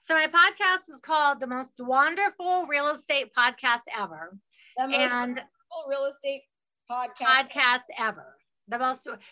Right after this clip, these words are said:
Speaker 1: yeah, so when I was trying to think of names, I was <laughs> talking to one of my, the guy that works on my website. He goes, "You should just do Dwanderful, like, make that the name of your podcast." Like, seriously? I thought, "Well, you know what? Why not? You know, get the crazy pink hair, do something different," 'cause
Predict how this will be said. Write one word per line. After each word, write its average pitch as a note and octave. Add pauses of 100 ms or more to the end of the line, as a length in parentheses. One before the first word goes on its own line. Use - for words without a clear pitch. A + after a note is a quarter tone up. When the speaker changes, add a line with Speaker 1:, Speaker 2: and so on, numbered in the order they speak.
Speaker 1:
yeah, F#4
so F#4
when G#4+
I G4+
was G4+
trying A4
to B4
think G#4+
of C#4+
names, B3+ (100)
I A#3+
was D4
<laughs> -
talking E4
to D4
one C4
of A#3
my, A3+ (320)
the C#4+
guy D#4
that D#4+
works D#4+
on B3+
my B3+
website. A#3+
He A#3+
goes, D#4
"You D#4
should A4+
just A4
do G4
Dwanderful, C4
like, G#3+
make C4
that E4
the B3+
name C4
of C4+
your A#3+
podcast." A#3+ (640)
Like, A#3
seriously? B4 (420)
I F4
thought, F#4
"Well, A4+
you A4+
know G#4+
what? A#4 (360)
Why D#4
not? D#4 (220)
You C4+
know, E4
get C4
the -
crazy C4
pink B3
hair, F4+
do C4+
something B3+
different," D#4
'cause B3+